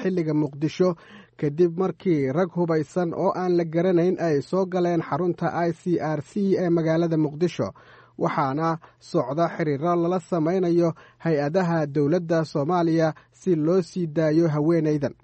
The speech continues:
Dadka u shaqeeya hay-adda Bisha Cas ayaa u sheegay wakaaladda wararka ee A F P in rag hubaysani ay soo galeen xarunta,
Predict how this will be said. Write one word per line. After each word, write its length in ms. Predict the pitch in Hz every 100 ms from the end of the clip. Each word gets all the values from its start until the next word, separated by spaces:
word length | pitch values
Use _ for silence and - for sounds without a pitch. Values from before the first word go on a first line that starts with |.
| _ _ _ _ _ -
Dadka 500 | 165 - 156 123 117
u 120 | 139
shaqeeya 520 | 165 160 - 143 156 165
hay-adda 520 | 143 131 170 151 139
Bisha 300 | 143 170 147 143
Cas 180 | 170
ayaa 400 | - 160 170 139 123
u 80 |
sheegay 360 | 180 - 135 170
wakaaladda 560 | 175 156 156 165 170 165
wararka 400 | 147 175 170 147
ee 260 | 143 160
A 140 | 208 185
F 60 | 151 180
P 300 | 175 185 208 - - -
in 220 | 226 208
rag 160 | 165 208
hubaysani 580 | 190 190 185 165 180 175
ay 160 | 165 156
soo 240 | - 190
galeen 360 | 196 190 185 175
xarunta, 580 | - 156 180 170 139